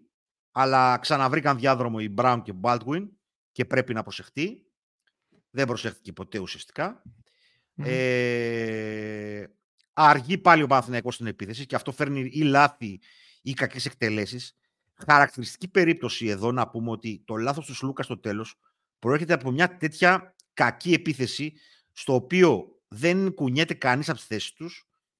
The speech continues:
Speaker 1: και ο ίδιος ο Σλούκας δεν παίρνει τη σωστή απόφαση να σκ-, να, ουσιαστικά να σουτάρει.
Speaker 2: Έτσι.
Speaker 1: Χωρίς το Χουάντσο ξαναεμφανίζεται το, το πρόβλημα με το rebound. Τέταρτο φάουλ του Ναν,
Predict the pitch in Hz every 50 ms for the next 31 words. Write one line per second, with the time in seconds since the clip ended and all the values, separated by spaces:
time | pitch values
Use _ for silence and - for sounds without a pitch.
0 | _ _ - - 185 208 226 220 220 220 208 165 170 160 131 120 - - 127 131
1 | 127 170 190 202 196 - _ _ _ _ _ _ _ _ _ _ _ - - 120
2 | 165 180 180 180 175 180 165 170 165 139 139 - 131 120 - 165 151 127 151 147
3 | 156 139 135 143 143 - - _ - 127 131 135 131 123 - - 147 - - -
4 | - - - 147 147 139 - - - 127 110 - 69 _ _ _ _ _ _ _
5 | _ _ _ _ _ _ _ - - 120 - - - - 170 185 247 214 - 240
6 | - - 165 175 190 196 185 - 214 226 214 - - 170 170 175 170 143 160 156
7 | 165 196 185 170 156 135 143 131 120 110 123 123 120 117 107 101 107 107 95 104
8 | 95 90 85 87 90 85 80 76 _ _ _ _ _ _ _ _ _ _ _ _
9 | - - 196 208 202 156 160 - - 165 160 143 123 127 113 123 135 165 180 175
10 | _